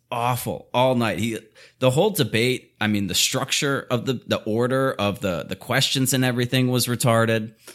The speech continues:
That kinda screwed everything up because they kept jumping around from topic to topic because he started with the Supreme Court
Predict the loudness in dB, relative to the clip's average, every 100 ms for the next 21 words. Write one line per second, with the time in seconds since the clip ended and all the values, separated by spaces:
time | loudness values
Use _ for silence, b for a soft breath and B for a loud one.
0 | B 0 0 0 0 2 0 2 4 4
1 | 2 2 2 0 -2 -4 -2 -2 -4 -4
2 | -8 -6 -2 0 0 0 0 0 0 0
3 | -2 -4 -2 -2 -2 -4 -6 -4 -2 -2
4 | -4 -6 -10 -4 -4 -6 B B B -2
5 | 0 2 2 4 4 0 2 0 0 -2
6 | 0 2 0 -4 -2 0 -2 -6